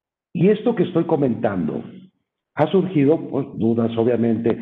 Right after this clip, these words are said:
de las donatarias con las que trabajamos, pero también muchas veces, cuando me preguntan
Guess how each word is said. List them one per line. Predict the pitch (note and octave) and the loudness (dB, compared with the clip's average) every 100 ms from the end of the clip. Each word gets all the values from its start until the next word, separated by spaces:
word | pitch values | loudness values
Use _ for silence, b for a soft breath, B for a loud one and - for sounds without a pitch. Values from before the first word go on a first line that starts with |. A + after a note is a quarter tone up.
| B B | B B
de | - | -2
las | A#2 A2+ | 0 2
donatarias | A#2 A2+ A#2 B2+ A#2+ | 0 0 0 0 0
con | B2+ | 0
las | A#2+ | 0
que | A#2+ | -2
trabajamos, | A#2 A2 A2+ A2+ A#2+ A#3 B - - | 0 0 0 0 0 -4 B -16 -4
pero | C3+ C3+ | -2 0
también | C3+ B2+ C#3 F3+ | -2 0 0 0
muchas | F#3+ F#3+ E3+ - | 0 -2 -4 -2
veces, | A2 F#2 C2+ C2 - _ _ _ _ _ _ _ _ _ _ - | -2 -2 -4 -6 -10 _ _ _ _ _ _ _ _ _ _ -4
cuando | A#2 A2 G#2+ | -2 0 -2
me | G#2 G#2 | -2 -4
preguntan | - G#2 F#2+ D#3+ D3+ A#2 A2+ - - - | -4 -2 -2 -2 -2 -2 -4 -8 -12 -18